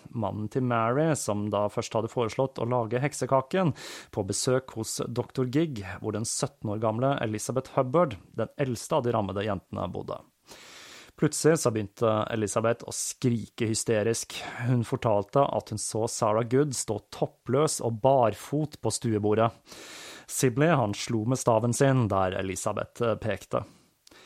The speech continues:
Neste morgen så fortalte fangevokteren at, eh, Sarah hadde et merke mellom albue og håndledd, noe som da ble tatt på, som et bevis på at hun hadde sendt ut spekteret sitt for å plage Elizabeth. Men, eh, det var bare det da,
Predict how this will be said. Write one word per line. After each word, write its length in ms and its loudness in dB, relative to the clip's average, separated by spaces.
Neste 240 0
morgen 360 4
så 200 -2
fortalte 640 -2
fangevokteren 800 2
at, 360 -8
eh, 180 2
Sarah 480 0
hadde 160 0
et 100 -6
merke 460 -2
mellom 260 -2
albue 400 2
og 80 6
håndledd, 480 4
noe 160 -8
som 180 -4
da 140 4
ble 120 2
tatt 280 -2
på, 320 2
som 120 -2
et 140 -4
bevis 420 0
på 140 -6
at 120 -8
hun 140 -4
hadde 160 -2
sendt 280 -2
ut 120 -4
spekteret 520 0
sitt 280 0
for 200 -6
å 80 -6
plage 240 0
Elizabeth. 720 -6
Men, 340 2
eh, 220 6
det 80 4
var 160 6
bare 200 4
det 200 4
da, 120 2